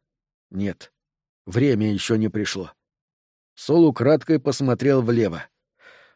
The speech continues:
Барент, едва ли не с апатичным видом, взирал на группу из четырех забытых пешек в дальней левой части доски.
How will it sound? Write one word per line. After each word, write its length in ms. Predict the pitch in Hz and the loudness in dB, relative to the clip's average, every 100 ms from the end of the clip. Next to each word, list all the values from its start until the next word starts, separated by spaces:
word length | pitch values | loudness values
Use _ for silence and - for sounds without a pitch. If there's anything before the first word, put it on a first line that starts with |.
| - | -4
Барент, 600 | 98 165 165 156 - - | 2 4 4 0 -6 -16
едва 380 | 69 110 123 156 | -4 -2 2 4
ли 140 | 139 | 4
не 200 | 131 139 | 2 0
с 80 | 113 | 0
апатичным 640 | 123 135 120 127 104 110 107 | 0 0 0 -2 0 0 2
видом, 320 | 143 156 147 - - _ 90 | 2 0 -2 -18 -20 _ -8
взирал 380 | 98 175 185 | 0 4 4
на 160 | 156 135 | 4 4
группу 420 | 151 175 - 151 | 4 2 4 2
из 80 | 135 | 2
четырех 440 | 139 127 160 151 | 0 2 4 4
забытых 500 | 113 117 147 139 135 | 2 2 2 0 -4
пешек 380 | - 165 - 117 | -2 -2 0 -2
в 100 | 113 | 0
дальней 440 | 113 151 139 131 120 | 2 2 2 2 4
левой 360 | 131 135 131 | 4 4 2
части 380 | - 135 120 - | 0 -2 -2 -2
доски. 440 | 135 120 - - | -2 -2 -2 -14